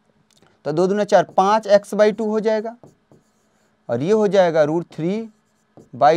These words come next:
two होगा, under root के अंदर वन minus x square हो जाएगा। Clear है सबको? अच्छा, थोड़ा सा calculation तो है ही, इससे ये कटेगा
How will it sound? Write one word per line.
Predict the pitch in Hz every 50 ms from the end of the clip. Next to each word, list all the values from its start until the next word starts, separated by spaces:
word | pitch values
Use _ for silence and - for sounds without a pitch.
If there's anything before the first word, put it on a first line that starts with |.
| 165
two | - _ 175 185 202
होगा, | 202 202 202 190 208 185 147 - -
under | 143 180 196 226
root | 214 214 196 -
के | _ - 156
अंदर | 143 143 135 127
वन | 113 120 151 180
minus | 180 156 135 120 120 120 127 123 _ -
x | 147 151 _ - 196
square | 190 - - 196 190 190
हो | 185
जाएगा। | 180 180 180 180 180 180 _ _ _ _ _ _ _ _ _ _ _ _ _ _ _ _ _ _ _
Clear | 147 170 190 220 226
है | 233 233
सबको? | 233 240 226 _ - 190 160 117 - - _ - _ _ _ _ _
अच्छा, | - 143 - _ - - 196 190 190 -
थोड़ा | 175 170 175 180
सा | - 202
calculation | 185 _ 185 175 175 175 - 175 175 - 208 196 190
तो | 202
है | 190 180 185 190
ही, | 185 196 220 226 _ - - _ _ _ _ 127
इससे | 135 - - 196 202
ये | 208
कटेगा | 202 - 196 180 - 214 214 202 208 202 180 127